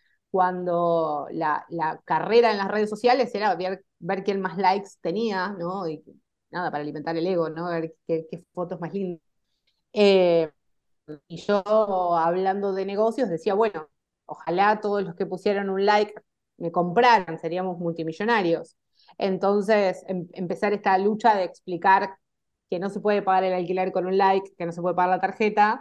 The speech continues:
que sí, las redes eran un gran espacio para dar visibilidad, para crecer, para que más gente nos conozca, para vender, pero que los likes eran una métrica de vanidad y nada más.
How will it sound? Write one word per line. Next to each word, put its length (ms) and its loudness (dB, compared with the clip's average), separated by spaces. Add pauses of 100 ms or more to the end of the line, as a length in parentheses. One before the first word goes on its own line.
(240)
que 220 0
sí, 240 0
las 200 2
redes 200 6
eran 220 0
un 140 -6
gran 240 2
espacio 460 0
para 160 2
dar 140 0
visibilidad, 640 2
para 220 -4
crecer, 460 0
para 140 -6
que 80 -14
más 120 -12
gente 180 -6
nos 120 -8
conozca, 560 -4 (140)
para 400 -8
vender, 520 4 (520)
pero 200 0
que 80 -2
los 160 -4
likes 300 -2 (360)
eran 260 0
una 140 -2
métrica 380 -2
de 100 2
vanidad 460 2
y 100 -4
nada 240 -4
más. 320 -6